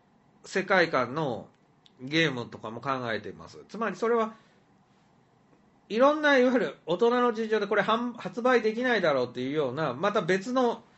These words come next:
別の問題がある、えー、ジャンルがありますよね。でも、それを作ってみたいなっていうのもあって、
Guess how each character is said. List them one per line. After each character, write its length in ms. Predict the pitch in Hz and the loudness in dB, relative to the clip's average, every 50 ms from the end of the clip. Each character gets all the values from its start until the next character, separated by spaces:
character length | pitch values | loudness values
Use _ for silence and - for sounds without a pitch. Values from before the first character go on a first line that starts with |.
| _ _ _ - | _ _ _ -8
別 280 | 139 147 202 208 262 269 | 2 2 2 2 2 4
の 120 | 269 254 | 6 6
問 280 | 254 247 240 240 233 233 | 6 8 6 4 4 4
題 240 | 233 214 214 208 202 | 6 6 6 6 6
が 140 | 190 185 175 | 6 6 6
あ 40 | |
る、 140 | 139 117 - - - _ - - - - - - | 4 2 -4 -8 -18 _ -20 -20 -20 -20 -12 -6
え 420 | 135 135 135 127 123 120 117 113 120 | -4 -4 -2 -2 -2 -2 -4 -4 -2
ー、 40 | 127 | 0
ジ 60 | 165 | 0
ャ 100 | 165 147 | 0 0
ン 40 | 139 | 0
ル 100 | 123 113 | -4 -2
が 80 | 113 | -2
あ 80 | 110 117 | -2 -2
り 80 | 123 | -2
ま 140 | 131 131 127 | -2 -4 -6
す 80 | - - | -6 -10
よ 160 | 80 87 98 | -16 -14 -10
ね。 260 | 117 127 117 123 - _ _ _ _ _ _ _ _ _ - _ - - - _ _ _ _ _ - 180 | -8 -8 -8 -10 -14 _ _ _ _ _ _ _ _ _ -20 _ -20 -20 -20 _ _ _ _ _ -8 -2
で 100 | 233 254 | 0 2
も、 380 | 247 233 208 160 120 - - _ _ _ _ _ _ | 2 2 2 2 -2 -4 -12 _ _ _ _ _ _
そ 200 | - - 302 302 | -8 -2 0 0
れ 100 | 330 330 | 2 2
を 100 | 320 311 311 | 0 -2 -4
作 160 | - - 294 | -8 -10 -10
っ 40 | 247 | -10
て 140 | - - 196 | -4 -4 -4
み 120 | 175 160 | -4 0
た 120 | 151 131 127 | 0 -2 0
い 60 | 120 | 0
な 120 | 120 120 | -2 -6
っ 20 | 123 | -6
て 120 | - 120 | -8 -10
い 40 | 117 | -10
う 40 | 110 | -8
の 60 | 104 | -10
も 140 | 101 95 95 | -12 -12 -12
あ 20 | |
っ 40 | 98 | -12
て、 560 | - _ - - 120 117 110 104 95 82 - | -14 _ -6 -2 0 0 0 -2 -6 -10 -14